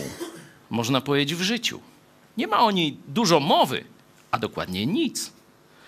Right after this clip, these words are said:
Ale widzimy jej owoce. Widzimy, że oni żyją miłością do Boga. A tytuł.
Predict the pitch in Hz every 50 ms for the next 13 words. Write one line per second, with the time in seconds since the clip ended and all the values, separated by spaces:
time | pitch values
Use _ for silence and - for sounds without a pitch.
0 | - - - - - - - 117 113 117 110 117 120 117 131 156 190 202 202 190
1 | 135 113 104 127 135 - 143 143 180 180 156 151 - - - - - - - -
2 | - - - - 131 117 117 107 113 104 92 107 - 101 - 95 117 120 117 117
3 | 113 165 196 139 92 71 67 62 53 - - - - - - _ _ - - -
4 | - - - - - - - - 117 127 120 110 104 95 80 - - - - 73
5 | 76 78 - - 139 117 107 98 87 78 69 71 71 69 69 - - _ - -
6 | - - - - - - - - - 302 330 - - - _ _ _ - - 415
7 | 427 - 165 113 90 71